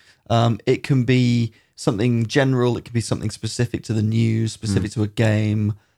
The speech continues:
Speaker 1: um, whatever you like. Send
Speaker 2: If
Speaker 1: us
Speaker 2: it's something,
Speaker 1: anything.
Speaker 2: if it is something topical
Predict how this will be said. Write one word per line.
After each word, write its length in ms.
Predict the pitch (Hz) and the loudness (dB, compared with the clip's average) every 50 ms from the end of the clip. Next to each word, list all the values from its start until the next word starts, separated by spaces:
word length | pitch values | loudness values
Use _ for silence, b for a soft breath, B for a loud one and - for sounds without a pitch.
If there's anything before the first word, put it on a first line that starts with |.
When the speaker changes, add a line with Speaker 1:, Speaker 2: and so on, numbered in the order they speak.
| _ _ - | _ _ -2
Speaker 1:
um, 540 | 107 107 104 107 104 104 104 104 104 104 - | 0 2 2 2 2 2 2 0 0 -2 -2
whatever 340 | - 117 123 131 143 151 156 | 0 2 4 4 4 2 2
you 160 | 156 147 131 | 2 4 4
like. 380 | 113 107 101 95 - - - _ _ | 2 2 0 -2 -6 -12 -20 _ _
Send 240 | - - - 135 127 | -8 -2 2 4 4
Speaker 2:
If 60 | - | 4
Speaker 1:
us 40 | - 254 | 4 2
Speaker 2:
it's 120 | 240 - | 0 2
something, 400 | - - 120 120 127 165 147 143 | 2 4 4 4 4 4 2 2
Speaker 1:
anything. 220 | 92 - - - - | -2 -4 -8 -4 0
Speaker 2:
if 200 | 139 147 151 156 | 0 2 2 2
it 80 | 160 | 2
is 120 | 147 143 - | 0 0 2
something 220 | - 131 120 113 | 0 0 0 0
topical 480 | 107 - 113 104 - 110 - - 123 | 0 0 0 0 0 -2 0 2 2